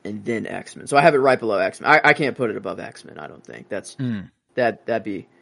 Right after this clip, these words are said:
Speaker 1: be too much. But yeah, it's, it, that's at nine for me, um, right now, out of everything. So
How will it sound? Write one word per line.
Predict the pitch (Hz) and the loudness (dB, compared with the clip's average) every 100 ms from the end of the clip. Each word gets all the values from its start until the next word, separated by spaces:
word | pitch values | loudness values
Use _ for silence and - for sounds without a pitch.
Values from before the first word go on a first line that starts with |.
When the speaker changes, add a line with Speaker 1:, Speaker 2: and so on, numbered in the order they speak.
| _ _ _ | _ _ _
Speaker 1:
be | - | -14
too | 95 113 | -12 -10
much. | 98 90 - | -10 -12 -10
But | 104 95 - | -8 -8 -4
yeah, | 104 135 - _ | -2 -2 -2 _
it's, | 123 - _ _ | -6 -6 _ _
it, | - - | -18 -4
that's | 143 170 | 0 2
at | 107 | 0
nine | 104 127 127 110 101 - _ | 2 2 2 0 -6 -14 _
for | - 110 | -12 -8
me, | 110 107 90 - _ _ _ _ | -6 -6 -8 -14 _ _ _ _
um, | 123 117 104 98 95 127 _ _ - | -6 -4 -4 -6 -10 -16 _ _ -10
right | 107 92 | -6 -6
now, | 104 92 92 - - | -6 -8 -10 -14 -8
out | 101 | -6
of | 98 | -6
everything. | 92 92 107 92 90 _ _ _ - | -8 -10 -12 -14 -14 _ _ _ -14
So | 95 92 90 | -10 -8 -10